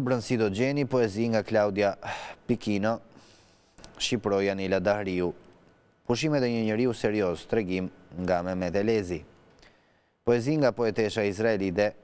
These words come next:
Zelda, përktheu Mimoza e Rebara. Një natë pa gjumë nga Uran Butka, poezi nga Fabian Lovrić, nga Mustafa Spaiu, Ilir Paja si romancier nga Fatmir Minguli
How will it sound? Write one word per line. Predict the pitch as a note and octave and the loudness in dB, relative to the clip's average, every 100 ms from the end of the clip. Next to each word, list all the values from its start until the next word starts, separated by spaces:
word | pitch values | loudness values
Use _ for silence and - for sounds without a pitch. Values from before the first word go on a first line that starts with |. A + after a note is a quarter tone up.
| - _ _ G2+ | -20 _ _ -8
Zelda, | F#2+ C3 B2+ E2+ D#2 - - - - - _ _ A#2 | 0 2 2 -2 -8 -10 -20 -20 -20 -20 _ _ -2
përktheu | A2+ - F#2+ G2+ C#3+ | -2 -2 0 0 0
Mimoza | B2+ G2 F#2 F#2 G#2+ | -2 -2 -2 0 2
e | |
Rebara. | G2+ E2+ E2 E2 - - - _ _ _ _ _ _ _ - | 2 0 0 -2 -6 -16 -20 _ _ _ _ _ _ _ -6
Një | G2 G#2 | -2 -2
natë | F#2+ - | -2 0
pa | F#2+ | 0
gjumë | F2 A#2 C3+ C3 F#2 | 0 0 0 -2 0
nga | F#2 F2+ | 0 2
Uran | F#2 G2+ A2+ F2+ | 0 -2 -2 -2
Butka, | F2+ - F#2+ F2+ - | -2 0 0 0 -4
poezi | - G#2 G#2 D#3 | -2 -2 0 2
nga | C3+ A2 | 2 2
Fabian | A#2+ G2+ G#2 F#2 - - - _ F#2+ | 0 -2 -2 -2 -8 -20 -20 _ 0
Lovrić, | A2 G2 F2 D#2 - - - - - _ _ E2+ | 2 2 -2 -6 -8 -8 -12 -20 -20 _ _ -2
nga | E2+ | 0
Mustafa | E2+ F#2+ G2+ F#2 F#2 | -2 -4 -4 -2 -4
Spaiu, | - F#2+ G#2+ C3 C#3 - | -4 -2 2 2 2 0
Ilir | G#2 A2 A2 G2+ | -2 0 0 0
Paja | G#2 G2+ G2 - | 0 2 0 -2
si | - G2 | -2 -2
romancier | F#2+ G2 G2+ - F#2 F2 | 0 -2 -4 -2 -2 -2
nga | E2+ E2 E2 | -2 -2 -4
Fatmir | - G2+ F#2 F2+ F#2+ | -4 -4 -4 -4 -2
Minguli | A2+ F2+ F2+ F#2+ | -2 0 0 0